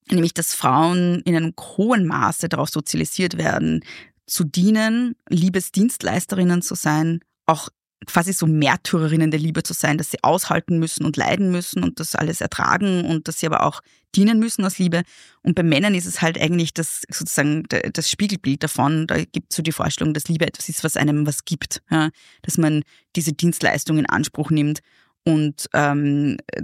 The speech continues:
dass auch die Leidenschaft, die Eifersucht, die Liebe, die, die gro-, die, das Große der Gefühle auch, ähm,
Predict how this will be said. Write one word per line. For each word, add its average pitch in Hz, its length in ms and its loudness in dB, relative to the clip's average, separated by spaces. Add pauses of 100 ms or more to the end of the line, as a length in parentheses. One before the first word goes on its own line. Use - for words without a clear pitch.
dass - 260 -2
auch 143 220 2
die 160 480 0
Leidenschaft, 151 920 0 (160)
die - 120 -2
Eifersucht, - 760 0 (280)
die 190 60 0
Liebe, 160 480 2
die, 151 180 -10 (120)
die 165 80 -4
gro-, - 240 0 (100)
die, 160 220 -2
das - 240 -6
Große 190 340 2
der 151 120 0
Gefühle 165 460 0
auch, 131 400 0
ähm, 147 300 0